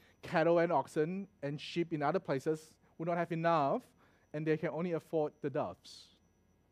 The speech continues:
which was defined that if you don't have enough money, for a poor family, poor, uh, background, you can use doves to replace the cattle.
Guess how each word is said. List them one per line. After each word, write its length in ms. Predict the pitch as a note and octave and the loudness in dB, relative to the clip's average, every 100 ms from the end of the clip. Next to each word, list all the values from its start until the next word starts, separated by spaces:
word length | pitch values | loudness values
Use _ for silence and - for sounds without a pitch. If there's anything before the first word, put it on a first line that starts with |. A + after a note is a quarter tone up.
| _ _ _ _ - | _ _ _ _ -6
which 200 | D#3+ E3 | -4 -2
was 160 | D3+ | -4
defined 580 | - D3+ - D#3+ D#3 C#3 | -4 -6 -2 0 0 0
that 140 | B2+ C3+ | -2 -4
if 140 | C3+ | -8
you 40 | |
don't 140 | C3+ D#3 | -4 -4
have 160 | E3 | -4
enough 160 | D3 D3+ | -4 -4
money, 460 | C#3+ D3 C#3 A2+ G#2 | -4 -4 -4 -6 -8
for 100 | A#2 | -12
a 40 | |
poor 400 | A2+ - D3 C3+ B2+ _ - _ _ - | -10 -4 -2 -2 -4 _ -20 _ _ -2
family, 360 | D#3 D#3 C#3 | 0 0 -2
poor, 460 | B2 - D#3 C#3+ C3+ - | -4 -2 -2 0 -2 -6
uh, 280 | A#2+ A2+ A2 A#2 | -6 -6 -6 0
background, 600 | D3+ F3 C#3 B2 A#2 B2 - _ - | 2 2 0 -4 -4 -8 -12 _ -12
you 100 | D3 | -6
can 140 | D3+ | -4
use 220 | D3 D3+ | -4 -4
doves 280 | A2+ D3 C#3 | 0 0 0
to 80 | - | -2
replace 420 | B2 A#2 C#3 B2 | -8 -8 -6 -6
the 80 | A2+ | -6
cattle. 420 | A2 B2 A2 F#2 | -10 -8 -8 -10